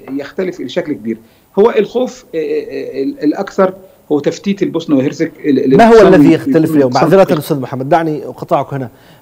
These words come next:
Speaker 2: ما هو الذي يختلف اليوم؟ ما هي، آه، شكل الاستعدادات، استعدادات المسلمين
Speaker 1: لا، ال-،
Speaker 2: لأي حرب
Speaker 1: يختلف
Speaker 2: يمكن
Speaker 1: ال-،
Speaker 2: أن
Speaker 1: اليوم،
Speaker 2: تشن عليهم؟
Speaker 1: آه، اختلاف كبير جدًا، إن
Speaker 2: بمعنى؟
Speaker 1: للأسف تم، تم، تم ه-،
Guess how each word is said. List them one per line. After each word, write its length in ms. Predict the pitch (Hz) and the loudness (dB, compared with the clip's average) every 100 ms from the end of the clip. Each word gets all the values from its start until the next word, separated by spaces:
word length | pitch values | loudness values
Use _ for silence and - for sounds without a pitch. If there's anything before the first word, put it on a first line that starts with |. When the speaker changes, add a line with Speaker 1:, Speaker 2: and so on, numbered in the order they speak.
| 147 | -2
Speaker 2:
ما 80 | 175 | 4
هو 160 | 196 | 4
الذي 420 | 175 175 160 160 | 4 2 -2 -6
يختلف 460 | 147 - 175 156 - | -6 -4 -2 -2 -2
اليوم؟ 420 | 127 131 113 98 - - | -4 -4 -4 -10 -20 -8
ما 180 | 143 | -4
هي، 400 | 180 180 170 160 - | 2 4 4 2 -2
آه، 440 | 151 127 90 92 92 | -12 -10 -10 -12 -12
شكل 320 | 170 190 165 | -8 -4 -2
الاستعدادات، 880 | 151 147 - 135 147 139 156 123 - | -2 -4 -6 -2 -2 0 0 -2 -10
استعدادات 600 | - 120 131 147 156 147 | -10 -8 -6 -6 -8 -10
المسلمين 560 | 135 127 139 143 165 165 | -12 -12 -12 -8 -8 -4
Speaker 1:
لا، 300 | 180 214 - | -2 0 0
ال-، 100 | 180 | 2
Speaker 2:
لأي 280 | 185 180 180 | 2 2 2
حرب 200 | 180 175 | 2 2
Speaker 1:
يختلف 400 | 147 160 247 247 | 4 2 2 -2
Speaker 2:
يمكن 120 | 131 | -2
Speaker 1:
ال-، 120 | - | -4
Speaker 2:
أن 120 | - 95 | -4 -2
Speaker 1:
اليوم، 220 | 208 247 | 0 0
Speaker 2:
تشن 280 | 220 175 135 | 0 0 -2
عليهم؟ 180 | 165 160 | -2 -4
Speaker 1:
آه، 240 | 160 156 | -4 -4
اختلاف 360 | 156 - 202 - | -6 -2 -2 -2
كبير 300 | 175 208 165 | -6 -6 -6
جدًا، 280 | 202 202 202 185 | -4 -2 -2 -2
إن 80 | 190 | 0
Speaker 2:
بمعنى؟ 280 | 208 175 117 | 2 2 2
Speaker 1:
للأسف 420 | 185 101 - - _ _ _ _ - | -2 -6 -6 -14 _ _ _ _ -4
تم، 280 | 220 202 - - | -2 -2 -8 -6
تم، 300 | 196 208 170 143 - | -2 -2 -4 -10 -8
تم 280 | 190 202 165 | -4 -2 0
ه-، 260 | 147 135 | 0 -2